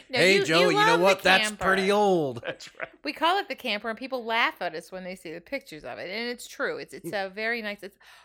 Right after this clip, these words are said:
Speaker 1: R V, I guess, would be what people call it.
Speaker 3: Yeah, it's an R V. And it's, you know, it's, we don't have, it doesn't drive itself around. We need a truck, and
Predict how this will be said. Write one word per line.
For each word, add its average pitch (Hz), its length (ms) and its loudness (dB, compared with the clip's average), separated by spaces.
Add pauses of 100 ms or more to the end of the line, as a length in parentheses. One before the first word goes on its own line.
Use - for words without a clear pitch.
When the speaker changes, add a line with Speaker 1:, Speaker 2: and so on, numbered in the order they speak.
(160)
Speaker 1:
R 285 240 0
V, 190 320 -12
I 156 100 -12
guess, 156 300 -18
would 170 140 -20
be 170 120 -18
what - 200 -20
people - 320 -20
call - 340 -20
it. - 100 -20
Speaker 3:
Yeah, 151 160 -6
it's 117 140 -14
an 202 80 -12
R 135 140 -8
V. - 100 -20 (680)
And 160 160 -8
it's, - 280 -14
you 180 100 -4
know, 170 60 4
it's, 180 200 -6
we 180 100 -2
don't 190 140 0
have, 180 180 2
it 170 140 -8
doesn't 170 260 -4
drive 151 240 -2
itself 147 300 -4
around. 147 280 -8
We 139 60 -14
need 151 160 -10
a 143 40 -10
truck, 156 420 -4
and 143 120 -16